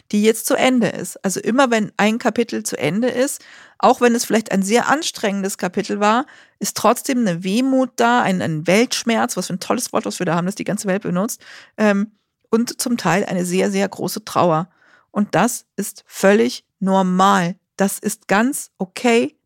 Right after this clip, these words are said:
das ist ganz richtig so. Ähm, das finde ich total wichtig. Und ich fänd's ganz toll, wenn grad ihr Leute aus dem pädagogischen Bereich, die ihr zuhört, das auf dem Schirm habt, ähm,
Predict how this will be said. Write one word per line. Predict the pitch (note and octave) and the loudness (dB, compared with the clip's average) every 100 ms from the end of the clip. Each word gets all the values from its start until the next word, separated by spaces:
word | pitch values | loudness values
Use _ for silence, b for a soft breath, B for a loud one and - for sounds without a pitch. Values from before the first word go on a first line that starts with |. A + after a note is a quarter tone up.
| - | -10
das | G3+ | -8
ist | - - | -8 -4
ganz | G3+ A3 B3 - | 0 0 -2 -2
richtig | G#3 - A3+ G#3+ | -4 -4 -8 -8
so. | - G3+ A3 - b b b b - | -2 -2 -2 -4 b b b b -2
Ähm, | F#3+ F#3 F#3 F#3+ _ _ _ _ _ _ _ _ - - | 0 0 -2 -6 _ _ _ _ _ _ _ _ -20 -8
das | F3+ - | -6 -2
finde | G3+ G3+ | 0 0
ich | F#3+ - - | -2 -6 -14
total | - F3 F3 C3+ D#3+ | -14 -6 -2 0 0
wichtig. | - F3 - C#3 - | -4 -8 -6 -8 -6
Und | D#3+ | -6
ich | - | -4
fänd's | E3 F#3 | -4 -4
ganz | - F3+ G3+ | -2 -2 -2
toll, | - E3+ F3+ | -2 0 2
wenn | F3 E3 F3 B B B | 0 -4 -6 B B B
grad | - F#3+ | -4 -2
ihr | F3 | 0
Leute | G3 F#3 - | 2 2 0
aus | F#3 | -4
dem | F3+ | -4
pädagogischen | G3 F3+ A3 C4 B3+ | -2 2 2 2 -2
Bereich, | A3+ F#3+ A3+ | 0 2 2
die | A#3+ A3+ | 0 -4
ihr | G#3+ | -4
zuhört, | - A#3+ A#3+ G#3+ G#3+ | -4 -2 0 0 -2
das | G#3 | -4
auf | - | -4
dem | G#3 | -4
Schirm | G#3+ A3+ A3 A3 | -2 0 0 0
habt, | G#3 G#3+ _ - - | -2 -4 _ -12 -6
ähm, | F3+ F#3 G3 | -4 -4 -6